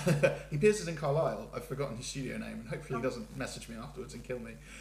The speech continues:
Speaker 1: Uh, but he's, <laughs>
Speaker 2: <laughs>
Speaker 1: uh, Doctor Beat on Instagram. Um,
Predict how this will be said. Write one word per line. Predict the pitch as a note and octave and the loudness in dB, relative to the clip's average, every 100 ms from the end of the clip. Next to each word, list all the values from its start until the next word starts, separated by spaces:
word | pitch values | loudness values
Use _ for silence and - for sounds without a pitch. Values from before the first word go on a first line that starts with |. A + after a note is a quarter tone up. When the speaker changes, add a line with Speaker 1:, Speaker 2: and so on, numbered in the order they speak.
| - | -4
Speaker 1:
Uh, | A2+ A2+ | 0 2
but | B2+ | 4
he's, | D3+ - C#3+ F#3 C#3+ - | 4 6 6 6 4 -2
<laughs> | |
Speaker 2:
<laughs> | - | -2
Speaker 1:
uh, | B2+ | 2
Doctor | B2+ D3 - | 4 2 2
Beat | B2 - | 0 0
on | A#2+ | -4
Instagram. | A2+ A2 A2+ A2+ - - - - | -6 -4 -4 -6 -10 -16 -16 -6
Um, | A#2+ A#2 A#2 A#2 A2+ A2 | -2 0 0 0 0 -2